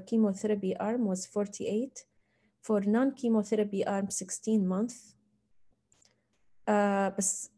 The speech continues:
آه، <clears throat> and five-year overall survival for chemotherapy arm, seventy versus fifty, with seven point five year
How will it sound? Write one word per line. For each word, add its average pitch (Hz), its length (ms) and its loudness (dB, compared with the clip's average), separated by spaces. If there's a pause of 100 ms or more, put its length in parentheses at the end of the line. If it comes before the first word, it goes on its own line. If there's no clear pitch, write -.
آه، 196 280 -2
<clears throat> - 500 6 (100)
and 202 80 2 (120)
five-year 233 380 4 (120)
overall 214 340 2 (100)
survival 208 460 0
for 190 80 2 (120)
chemotherapy 196 600 0 (100)
arm, 190 100 0 (160)
seventy 208 420 -2 (640)
versus 196 320 0 (160)
fifty, 240 400 -2 (840)
with 196 140 2 (140)
seven 269 200 6 (120)
point 233 280 4
five 220 200 2 (100)
year 220 120 4